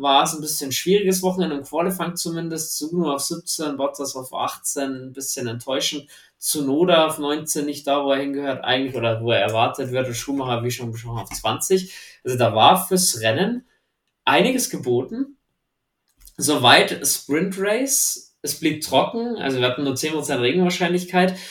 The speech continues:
Hat natürlich K-Mag nicht wirklich in die Karten gespielt. Und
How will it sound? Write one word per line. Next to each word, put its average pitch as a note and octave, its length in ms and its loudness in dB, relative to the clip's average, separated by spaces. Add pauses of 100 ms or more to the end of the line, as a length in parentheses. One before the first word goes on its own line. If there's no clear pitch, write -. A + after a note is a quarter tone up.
(300)
Hat D3 220 -2
natürlich D#3 460 0
K-Mag C#3+ 540 2
nicht A#2+ 340 -4
wirklich F#3 300 2
in C3+ 60 -2
die A#2 100 -2
Karten A2+ 360 -4
gespielt. D#3 580 0 (680)
Und C3+ 340 0